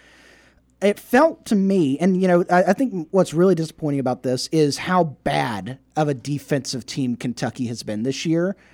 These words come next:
and for them to come in and shut down Auburn like this. And, and I, it, it, part of it is the shooting. Part of it is the, the four of twenty-two from, from, uh, from three points. Uh, but overall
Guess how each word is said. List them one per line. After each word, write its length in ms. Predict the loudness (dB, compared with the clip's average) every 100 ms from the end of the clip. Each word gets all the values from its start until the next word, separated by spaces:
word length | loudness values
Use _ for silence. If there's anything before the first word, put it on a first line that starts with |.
| _ -2
and 200 | -2 0
for 120 | -2
them 280 | 0 0 0
to 260 | -2 -4
come 240 | -2 -2 0
in 140 | 0
and 100 | -2
shut 380 | -6 -2 -2 0
down 240 | -4 -4 -4
Auburn 340 | -8 -8 -12
like 180 | -14 -14
this. 160 | -8
And, 140 | -6 -2
and 160 | -2 -2
I, 60 |
it, 280 | 0 -2 -2 -2
it, 160 | 0
part 160 | 2 4
of 80 | 4
it 80 |
is 160 | 2 0
the 80 | -4
shooting. 380 | 0 0 0 -4
Part 180 | -2 -2
of 60 |
it 100 | 0
is 240 | -2 -2 -8 -16 -20 _
the, 340 | 0 4 4 2
the 320 | 0 2 2
four 260 | 0 2 2
of 60 |
twenty-two 480 | 0 -4 -2 0 -2
from, 380 | -2 -2 -2 -4
from, 360 | _ -4 -2
uh, 300 | -2 -2 -4 -8
from 180 | -10 -8
three 180 | -4 -4
points. 460 | -4 -8 -8 -14 _ _ _ _
Uh, 240 | 0 2 4
but 360 | 2 0 _ _ -20 _
overall 720 | 2 4 2 4 4 2 0